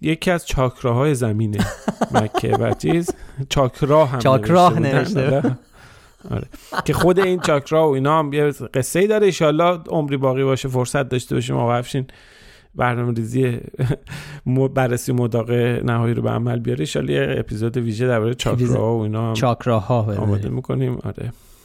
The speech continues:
Speaker 1: درباره‌اش صحبت می‌کنیم.
Speaker 2: ولی خب حالا این حرفا رو ما هی می‌زنیم که وی-، قسمت‌های ویژه درست بکنیم، ولی انقدر حجم فکت چکا زیاده ما همینم <laughs> موندیم توش. ولی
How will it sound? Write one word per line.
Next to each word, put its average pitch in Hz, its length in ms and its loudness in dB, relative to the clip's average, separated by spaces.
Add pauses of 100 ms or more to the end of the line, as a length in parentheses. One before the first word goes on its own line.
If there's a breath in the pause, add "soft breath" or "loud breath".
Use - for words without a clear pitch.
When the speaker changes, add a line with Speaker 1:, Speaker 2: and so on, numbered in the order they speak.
(720 soft breath)
Speaker 1:
درباره‌اش 98 340 0
صحبت 85 360 -2
می‌کنیم. - 260 -20 (720 loud breath)
Speaker 2:
ولی 131 280 2
خب 165 220 0
حالا 131 560 0
این 170 140 2
حرفا 143 300 2
رو 151 80 2
ما 165 120 2
هی 165 140 4
می‌زنیم 165 400 2
که 160 100 0
وی-، 135 260 -2 (360)
قسمت‌های 123 480 0
ویژه 131 280 2
درست 139 340 2
بکنیم، 160 440 0
ولی 151 360 0 (420)
انقدر 131 360 0 (100)
حجم 131 340 0
فکت 113 300 0
چکا 139 280 0
زیاده 147 280 2
ما 147 120 2
همینم 147 560 0 (600 soft breath)
<laughs> - 560 -4
موندیم 120 420 2
توش. 131 360 -2 (1700 loud breath)
ولی 127 680 0